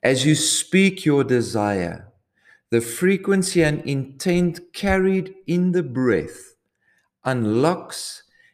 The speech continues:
and creates that for which it is sent. Ya'av is the seed of his image, the gaze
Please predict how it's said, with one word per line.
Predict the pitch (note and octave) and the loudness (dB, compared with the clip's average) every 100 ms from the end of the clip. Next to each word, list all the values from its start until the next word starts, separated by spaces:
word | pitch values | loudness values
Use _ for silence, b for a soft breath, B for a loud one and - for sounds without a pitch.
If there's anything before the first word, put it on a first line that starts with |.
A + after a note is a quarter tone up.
| b - | b -6
and | B2 B2+ - | -4 -4 -6
creates | C3+ A#2 A2+ C3 E3+ E3+ - | 0 2 2 2 2 0 -8
that | - G#2+ C#3 G#2 - | -6 -2 0 0 -4
for | - - G#2+ G2+ | -16 -6 -6 -2
which | A2 A#2 - - - | -2 -4 -8 -18 -10
it | G#2+ G#2+ | -8 -6
is | G#2 - - | -6 -8 -6
sent. | A#2+ F2 - - B B B B | -6 -8 -14 -20 B B B B
Ya'av | G2 G#2 D3 - - F#3 A#2+ G2+ - B2 | -6 2 2 2 0 2 2 0 -4 -6
is | G#2+ G2+ | -6 -4
the | A#2 | -4
seed | - - - G3+ F#3+ B2 F2+ - - - _ _ _ A2+ | -4 -8 -6 -4 -2 -2 -4 -8 -14 -14 _ _ _ -6
of | G#2+ | -6
his | G#2 G#2+ - - | -6 -8 -8 -8
image, | B2 G2+ D#2+ - - - _ _ _ _ _ _ _ | -6 -6 -8 -12 -20 -20 _ _ _ _ _ _ _
the | - | -2
gaze | G2+ - C#3+ D#3 C#3 G#2 F#2 F2 - | -2 -2 0 2 2 2 0 -6 -12